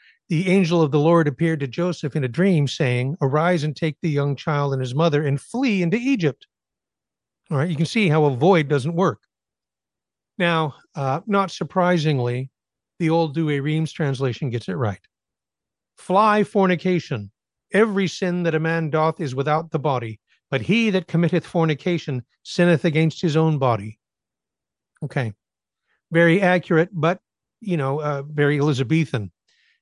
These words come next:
And that's why when it comes to a modern trans-, English translation, I prefer the New Catholic Bible, which renders this, this verse correctly in modern English. "Flee from sexual immorality.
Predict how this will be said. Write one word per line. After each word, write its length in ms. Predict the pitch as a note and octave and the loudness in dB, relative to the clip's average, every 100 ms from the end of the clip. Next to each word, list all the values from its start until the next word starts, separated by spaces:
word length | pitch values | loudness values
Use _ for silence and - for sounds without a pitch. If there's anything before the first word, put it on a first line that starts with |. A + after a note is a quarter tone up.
| - | -4
And 120 | F3 | 0
that's 220 | B3+ - | 0 0
why 360 | F#3+ D#3 D3+ F#3 - | 0 2 0 -6 -8
when 120 | E3 | -6
it 120 | E3+ | -4
comes 280 | E3 E3+ D#3+ | -2 0 -2
to 240 | - F3 | -2 -2
a 60 | F3 | 0
modern 360 | D#3 E3 F3 D3 | 0 2 0 -2
trans-, 400 | E3+ D3 C3+ - | -2 -2 -4 -4
English 300 | E3+ F3+ - | 0 0 -2
translation, 720 | E3 C#3 C3+ B2 - B2 C3 _ _ _ _ _ - | -2 -2 -2 -4 -4 -8 -8 _ _ _ _ _ -4
I 80 | G#3 | 0
prefer 260 | F3+ F#3+ | 2 4
the 100 | F3 | 4
New 120 | F3 | 2
Catholic 480 | E3 E3+ E3 - C3 | 2 0 0 -2 -4
Bible, 400 | B2+ G#2 B2+ D3 _ _ _ _ _ _ _ _ _ _ _ | -4 -4 -8 -14 _ _ _ _ _ _ _ _ _ _ _
which 200 | - C#3 | -2 0
renders 340 | E3+ D#3 D#3 C3 | 2 4 4 2
this, 240 | C#3+ C3+ | 0 -2
this 200 | - D3+ | -2 -4
verse 280 | - C#3 - | 0 -2 -2
correctly 720 | - D3+ F3 G3+ - C3+ F#3 | -4 0 2 2 0 -2 0
in 120 | D3 | 0
modern 320 | C#3 C3 C3 | 0 0 0
English. 460 | E3+ D#3+ A2 - - _ _ _ _ _ _ | -2 -2 -4 -12 -20 _ _ _ _ _ _
"Flee 640 | - A3 C#4 B3 B2+ G2 - | -6 0 2 2 0 -4 -6
from 160 | F3+ | -4
sexual 440 | - E3+ - E3 F3+ | 0 -2 0 -2 2
immorality. 720 | D3 C#3+ D#3 D#3 C3 G#2+ | 4 4 4 2 0 -2